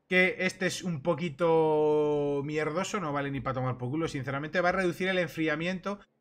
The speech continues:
Cuando Zero usa una habilidad de arma, reduce el enfriamiento de las reliquias en tres segundos. Totalmente inútil.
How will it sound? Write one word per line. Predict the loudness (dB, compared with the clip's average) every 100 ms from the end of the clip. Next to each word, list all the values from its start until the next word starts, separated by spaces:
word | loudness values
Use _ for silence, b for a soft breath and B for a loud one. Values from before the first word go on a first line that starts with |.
| _
Cuando | 0 0
Zero | 0 0
usa | 0 0
una | 0
habilidad | 4 4
de | 4
arma, | 4 4
reduce | 2 0 -2
el | -4
enfriamiento | -2 0 0 -2 0
de | 2
las | 0
reliquias | 0 -2 -2 -2
en | -2 -6
tres | -2 -2
segundos. | -2 -4 -6 -10 _ _ _ _ _ _
Totalmente | -8 -4 -2 -2 0 2 2 -2
inútil. | -2 -2 -2 -6 -8